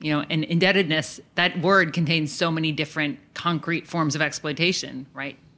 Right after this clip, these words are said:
Your rent, <laughs> your mortgage, medical debt, carceral debt, which contains a whole myriad, and there's many debts within that framework, student debt, which could be federal or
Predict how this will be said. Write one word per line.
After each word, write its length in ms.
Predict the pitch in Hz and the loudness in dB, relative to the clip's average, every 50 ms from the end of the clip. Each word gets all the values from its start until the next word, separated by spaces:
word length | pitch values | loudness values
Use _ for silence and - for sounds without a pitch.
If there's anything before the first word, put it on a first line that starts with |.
| - _ | -20 _
Your 160 | - 147 135 147 | -8 -6 -2 2
rent, 460 | 160 170 160 156 156 170 165 165 160 | 2 4 4 2 2 0 0 2 4
<laughs> 0 | |
your 220 | 185 185 175 160 | 4 4 6 4
mortgage, 580 | 233 220 220 214 214 190 180 180 160 151 - - - - - | 6 6 6 6 6 4 4 2 0 0 -2 -8 -14 -12 -4
medical 260 | - 170 165 165 - 165 | 0 0 0 2 0 0
debt, 280 | 156 156 147 - - - - - - - - _ | 0 0 0 -2 -6 -12 -18 -18 -18 -20 -12 _
carceral 520 | - 208 202 190 - - 185 175 170 170 | 4 6 6 6 6 4 4 4 4 4
debt, 280 | 156 175 170 175 - - | 2 2 2 2 0 -2
which 160 | 151 - - | -4 -4 -2
contains 320 | - 165 147 165 165 147 165 | -2 0 0 0 0 0 -2
a 60 | 147 | -4
whole 160 | - 170 165 | -4 -4 -4
myriad, 480 | 160 151 160 170 170 165 160 156 156 - - - - - - - - - _ _ - | -2 -2 0 0 0 -2 -2 -4 -8 -10 -14 -18 -20 -20 -20 -20 -20 -20 _ _ -6
and 320 | - 175 156 147 139 - - - | -2 0 0 0 0 -2 -6 -8
there's 320 | 156 147 143 165 147 131 | -8 -4 -4 -2 -2 0
many 260 | 160 160 165 160 151 | 2 2 4 2 2
debts 380 | 143 - 135 165 156 156 156 - | 0 0 0 0 0 0 0 -2
within 260 | 156 151 - 156 151 | -4 -4 -2 -2 0
that 240 | 151 156 160 156 151 | 2 2 0 0 -2
framework, 480 | - 165 156 151 151 156 151 143 - - - - - - - | -2 -2 0 0 0 0 -2 -2 -4 -10 -16 -18 -18 -18 -12
student 380 | - - - 214 214 196 196 | -10 0 4 6 8 8 8
debt, 300 | 185 180 170 170 160 - | 8 6 6 4 2 0
which 160 | 151 135 - - | -4 -6 -4 -4
could 100 | 165 143 | -4 -2
be 200 | 156 151 143 143 | 0 0 0 -2
federal 420 | - - 175 175 180 175 165 160 | -2 0 2 2 4 4 2 2
or 160 | 151 147 143 | 2 0 0